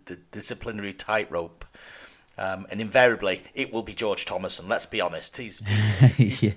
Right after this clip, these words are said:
Speaker 1: he's basically a circus performer with the disciplinary <laughs> tightrope, so we can guarantee there'll be some sort of ban in the offing that, uh, that he'll have to avoid. But, um, M J Williams is also a, a good one back in the day that, uh, that he used to, uh, always be on that sort of level.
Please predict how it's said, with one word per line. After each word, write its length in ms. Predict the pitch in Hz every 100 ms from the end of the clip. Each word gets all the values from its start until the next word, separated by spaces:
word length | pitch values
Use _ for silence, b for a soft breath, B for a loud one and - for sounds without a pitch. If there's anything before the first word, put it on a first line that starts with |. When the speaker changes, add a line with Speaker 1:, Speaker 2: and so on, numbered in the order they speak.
| 110
Speaker 1:
he's 180 | 92 -
basically 580 | 101 156 - 131 123
a 40 | 107
circus 460 | - 131 127 131
performer 520 | - 117 - 113 101 95
with 120 | 98
the 80 | 98
disciplinary 540 | 107 - - 127 131
<laughs> 220 | 127 -
tightrope, 420 | 170 147 127 113
so 180 | - 135
we 80 | 131
can 140 | 127
guarantee 440 | 143 160 135 131 139
there'll 160 | 120
be 80 | 120
some 280 | 110 139 117
sort 400 | - 135 117 110
of 160 | 107 95
ban 180 | 117
in 80 | 107
the 140 | 107 107
offing 400 | 98 113 110 101
that, 320 | 101 - -
uh, 140 | 101 - B
that 80 | -
he'll 120 | 127
have 180 | 110 123 -
to 120 | 113
avoid. 400 | 95 107 95 92
But, 220 | 107 107 - B B B
um, 200 | 113 107 131
M 160 | 160
J 160 | 139 139
Williams 400 | 139 135 120 107
is 140 | 107
also 420 | 117 110 113 107
a, 280 | 85 101 98
a 20 |
good 180 | 101 107
one 180 | 95 95
back 220 | 98 101
in 60 | 95
the 80 | 98
day 180 | 95
that, 320 | 92 92 - -
uh, 160 | 98
that 140 | 95 85
he 160 | 107
used 200 | 104 -
to, 260 | 107 95 92
uh, 80 | 95
always 280 | 101 98 95
be 120 | -
on 140 | 92
that 180 | 92 92
sort 160 | - 85
of 80 | 95
level. 340 | 92 92 87